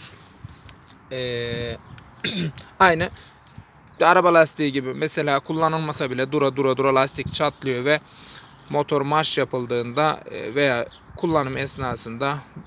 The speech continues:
on on beş yıl, yirmi yıl sonra derken bu hortumlar, e, yıpranabiliyor ve şişmeye başlıyor. Yani, e,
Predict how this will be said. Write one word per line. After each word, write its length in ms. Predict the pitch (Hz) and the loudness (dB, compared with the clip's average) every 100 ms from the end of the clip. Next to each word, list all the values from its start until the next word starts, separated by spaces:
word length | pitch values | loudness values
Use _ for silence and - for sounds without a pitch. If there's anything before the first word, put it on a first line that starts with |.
| - | -12
on 160 | 143 143 | -6 -4
on 160 | 139 | -2
beş 240 | 135 123 117 | -2 -2 -2
yıl, 120 | 113 | -4
yirmi 320 | 131 156 143 | -2 -2 -2
yıl 120 | 123 | -4
sonra 380 | 107 120 110 117 | -4 -6 -6 -2
derken 360 | 143 123 160 127 - - - 151 | 0 0 0 -2 -6 -20 -16 -6
bu 100 | 151 | -2
hortumlar, 500 | 147 - 123 143 156 - - - - - | -2 -2 -6 -4 -4 -6 -20 -20 -20 -8
e, 100 | 135 127 123 120 117 139 | -2 0 2 0 0 0
yıpranabiliyor 640 | 170 160 143 135 123 135 | 0 2 0 -2 0 0
ve 80 | 165 | 2
şişmeye 560 | - 165 - 135 156 | 0 -2 -4 -2 0
başlıyor. 560 | 139 127 - 139 117 110 - - - - | 0 0 -2 -4 -4 -6 -12 -20 -16 -6
Yani, 220 | 151 123 - - - - - - - - - - - - | -4 -6 -12 -20 -20 -20 -20 -20 -20 -20 -20 -20 -16 -8
e, 100 | 196 | -6